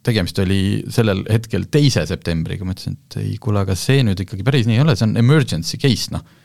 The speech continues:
Et ma võin ise tegeleda, ma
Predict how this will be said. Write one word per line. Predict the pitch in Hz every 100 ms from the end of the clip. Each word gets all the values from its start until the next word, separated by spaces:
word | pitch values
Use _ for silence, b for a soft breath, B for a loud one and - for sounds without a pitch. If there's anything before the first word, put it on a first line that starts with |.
| b b b b -
Et | 92 - -
ma | 107 120
võin | 113
ise | 139 -
tegeleda, | 80 87 98 131 - 190 _ _ _ _ -
ma | 107